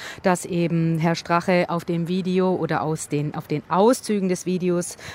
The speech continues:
ähm, Interesse hatte, dass die Oligarchennichte, die vermeintliche, die Kronenzeitung kauft, kritische Journalisten dann entlässt und die F P Ö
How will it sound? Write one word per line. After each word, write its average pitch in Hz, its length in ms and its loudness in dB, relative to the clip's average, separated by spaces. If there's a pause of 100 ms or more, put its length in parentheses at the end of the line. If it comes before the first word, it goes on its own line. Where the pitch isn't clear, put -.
ähm, 175 240 2
Interesse 185 800 2
hatte, 190 320 2
dass 175 180 -4
die 180 140 -4
Oligarchennichte, 175 920 -2
die 170 100 -4
vermeintliche, 165 720 -2 (260)
die 170 60 -2
Kronenzeitung 202 880 2
kauft, 185 440 2 (260)
kritische 202 500 2
Journalisten 175 640 0
dann 180 160 2
entlässt 170 500 -2
und 165 220 -4
die 160 100 -2
F 160 180 -6
P 151 140 -4
Ö 151 280 -2